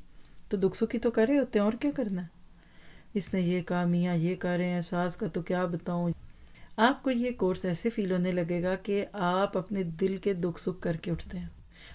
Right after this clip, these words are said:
और जब इधर कर लिए तो फिर कहीं और करने की तो ज़रूरत ही नहीं रहेगी इंशाल्लाह। अब अगली tip पे चलते हैं। Tip number twelve, usr के साथ yusr भी है,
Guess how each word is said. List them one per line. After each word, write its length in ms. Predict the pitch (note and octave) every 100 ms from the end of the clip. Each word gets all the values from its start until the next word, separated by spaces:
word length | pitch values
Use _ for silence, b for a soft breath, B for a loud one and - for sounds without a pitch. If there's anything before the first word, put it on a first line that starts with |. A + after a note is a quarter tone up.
| B
और 80 | A3
जब 180 | A3 A#3+
इधर 220 | A#3 C4+
कर 220 | C#4+ A#3 G#3
लिए 260 | G#3+ G#3 G3+ - - -
तो 80 | F#3+
फिर 220 | E3+ F3+ E3 - - - - -
कहीं 220 | F3 F3+
और 160 | E3+
करने 340 | F3+ F#3 E3+ F3+
की 100 | F#3
तो 140 | F3
ज़रूरत 320 | F#3+ G3+ A#3+
ही 60 | A#3+
नहीं 140 | A3+
रहेगी 360 | A3+ G3+ F#3+ F#3+ - - -
इंशाल्लाह। 540 | F3+ D#3 - D#3+ E3 E3+ - - B B B B - - - - - -
अब 120 | G3
अगली 240 | F#3 F3 E3+
tip 180 | E3+ -
पे 80 | F#3+
चलते 360 | G#3+ G#3 A3+
हैं। 200 | A#3+ - b b b b b b - -
Tip 220 | B3 B3 B3
number 220 | G#3 F#3+ F#3
twelve, 320 | - E3+ D#3+ D#3 - - - - - - -
usr 400 | A#3 A#3+ - C#4
के 200 | C#4+ A3
साथ 640 | G3+ - F#3 F3 F3+ - - - -
yusr 460 | E3+ F3 D#3+ - D#3+
भी 160 | E3+
है, 240 | D#3+ F3